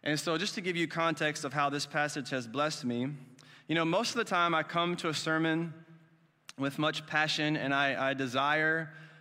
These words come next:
a high level of conviction. I hope to create by the Spirit of God a high level of,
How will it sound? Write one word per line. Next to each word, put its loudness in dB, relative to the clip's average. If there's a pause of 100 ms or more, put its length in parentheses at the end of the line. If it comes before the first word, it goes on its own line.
(160)
a 0
high 2
level 2
of -2
conviction. -2 (600)
I 0
hope 0
to -4
create 0
by 2
the 0
Spirit 0
of -4
God 2
a 2
high 0
level 0
of, -6